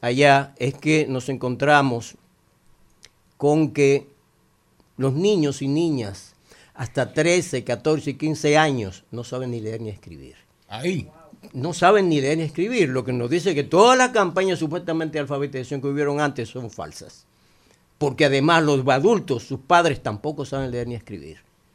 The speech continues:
Speaker 1: Entonces tuvimos, hemos tenido que dedicar recursos también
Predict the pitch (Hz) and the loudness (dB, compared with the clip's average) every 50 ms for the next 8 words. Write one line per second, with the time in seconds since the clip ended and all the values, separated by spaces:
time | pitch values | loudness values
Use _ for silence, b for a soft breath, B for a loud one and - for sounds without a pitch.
0 | _ _ _ _ _ _ 113 113 101 139 127 - - 117 110 131 139 156 175 170 | _ _ _ _ _ _ -10 -8 -6 -8 -8 -8 -8 -6 -4 -4 -2 -2 -4 -6
1 | 147 143 139 151 160 143 175 170 175 175 175 175 151 165 165 160 151 143 139 135 | -6 -6 -6 -6 -6 -4 -2 -2 0 0 0 -2 -2 -2 -2 0 0 -2 -2 -4
2 | - 147 151 160 180 170 - 175 165 147 143 143 131 127 - 117 117 123 135 139 | -4 -4 -2 -2 -4 -4 -2 -2 -2 -2 -4 -8 -8 -8 -8 -10 -8 -4 -2 -2
3 | 143 147 143 | -2 -2 -4